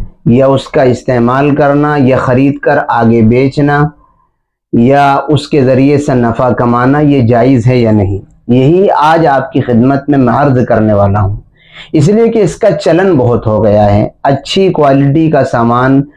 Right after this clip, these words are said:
और ब्रांडेड चीज़ें आपको सस्ते दामों पर मिल जाती हैं,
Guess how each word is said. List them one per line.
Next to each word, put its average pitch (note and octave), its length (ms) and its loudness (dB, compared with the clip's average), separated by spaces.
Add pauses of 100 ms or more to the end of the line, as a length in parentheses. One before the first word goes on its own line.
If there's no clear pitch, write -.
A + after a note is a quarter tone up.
(360)
और C3+ 200 2
ब्रांडेड B2+ 760 2
चीज़ें C3+ 460 0
आपको C3+ 520 -2
सस्ते F3+ 480 -2
दामों B2+ 340 0
पर A#2 160 0
मिल A2+ 200 0
जाती A2+ 340 0
हैं, C3+ 240 2